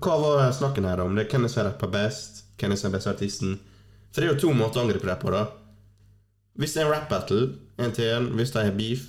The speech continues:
da tror jeg Pusha vinner. Lett. J. Cole kommer til å bare starte med den ovenfra og ned-greiene, som du ikke likte, sa du.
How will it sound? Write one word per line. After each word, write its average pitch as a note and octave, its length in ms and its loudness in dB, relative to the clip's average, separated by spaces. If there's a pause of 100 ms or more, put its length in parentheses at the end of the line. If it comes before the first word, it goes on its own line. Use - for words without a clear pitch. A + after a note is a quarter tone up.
da A#2+ 160 -2
tror A#2+ 140 0
jeg G#2 80 0
Pusha G2+ 240 0
vinner. F2 240 -2 (420)
Lett. - 300 -2 (1300)
J. C3 200 0
Cole C#3 120 4
kommer A#2 180 2
til G#2+ 60 2
å - 20 2
bare A2 100 0
starte G#2+ 220 -2
med G#2+ 80 2
den F#2+ 100 2
ovenfra G2 460 0
og F#2 100 0
ned-greiene, F#2 800 0
som F#3+ 140 0
du G#3+ 100 0
ikke C#3 200 0
likte, G#2+ 220 -2
sa F#2 180 0
du. - 80 0